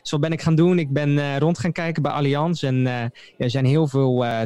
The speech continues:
tools die wij op dit moment hebben. En, en tools kan ook gewoon een aanvraagstraat zijn waar je een verzekering kunt afsluiten.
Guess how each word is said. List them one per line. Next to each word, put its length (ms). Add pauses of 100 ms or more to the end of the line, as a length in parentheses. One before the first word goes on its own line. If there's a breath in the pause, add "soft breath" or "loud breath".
(120)
tools 380
die 100
wij 140
op 120
dit 100
moment 360
hebben. 320
En, 180
en 180
tools 280
kan 160
ook 100
gewoon 200
een 80
aanvraagstraat 920
zijn 280
waar 100
je 80
een 60
verzekering 460
kunt 160
afsluiten. 680